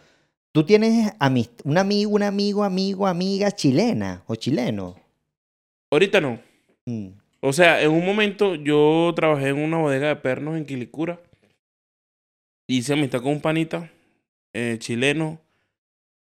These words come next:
Speaker 2: Súper pana, marico, ¿sabes? Un pana así que se veía leal, que le he dicho, "No, mano, si necesitas yo te llevo",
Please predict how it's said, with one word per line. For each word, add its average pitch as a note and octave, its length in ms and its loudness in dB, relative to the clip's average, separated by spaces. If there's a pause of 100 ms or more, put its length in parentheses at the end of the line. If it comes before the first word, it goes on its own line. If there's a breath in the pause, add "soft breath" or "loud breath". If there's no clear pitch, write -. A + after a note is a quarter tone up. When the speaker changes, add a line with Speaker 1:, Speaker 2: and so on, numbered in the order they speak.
(160)
Speaker 2:
Súper A2+ 380 -6
pana, A2 260 -10
marico, G2+ 400 -20
¿sabes? A#2+ 280 -8
Un A#2+ 240 -8
pana C#3+ 320 -2
así D3 180 -6
que D#3+ 100 -6
se D3 140 -2
veía B2 220 0
leal, B2+ 500 -2
que A#2+ 100 -8
le A#2 80 -4
he - 40 -2
dicho, A#2+ 180 -10
"No, C#3 180 -8
mano, D#3+ 200 -6
si C#3+ 140 -12
necesitas B2 460 -8
yo D3 120 -6
te D#3 100 -10
llevo", D3+ 480 -4